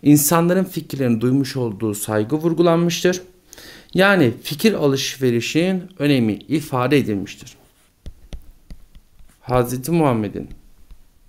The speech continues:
fikir alışverişine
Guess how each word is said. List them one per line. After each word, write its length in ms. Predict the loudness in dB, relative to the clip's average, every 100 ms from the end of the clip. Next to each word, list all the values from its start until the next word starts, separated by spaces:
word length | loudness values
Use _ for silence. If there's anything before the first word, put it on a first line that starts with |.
| _ _ -20 -20 _ -20 -20 _ _ -20 _ -18 -16 -16 -18 -18 -18 -12 -12 -12 -18 _ -20 -20 -20 -18 -20 -16 -14 -14 -18 -20 -16
fikir 960 | -16 -6 -6 -6 -2 2 2 -2 -10 -12 -16 -18 -18 -20 -20 _ -20 -20 _ -20 -18 -18 -18 -16 -16 -18 -20 -18 -18 -18 -20 -20 _ _ -20 -10
alışverişine 880 | -2 0 0 -2 -4 -4 -6 -6 -6